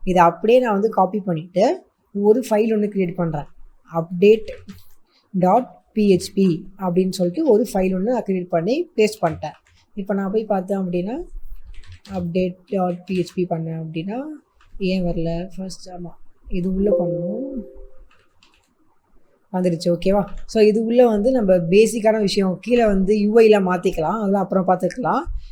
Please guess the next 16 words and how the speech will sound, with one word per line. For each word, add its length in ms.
இப்போ 260
ஃபர்ஸ்ட் 340
வந்து 520
இதுலயும் 340
நம்ம 200
எப்படி 260
வந்து 400
போஸ்ட்ல 340
வந்து 340
அப்டேட் 400
அப்படின்னு 340
பண்ணும்போது 400
தான் 160
பண்ண 200
போறோம், 300
கரெக்டா? 420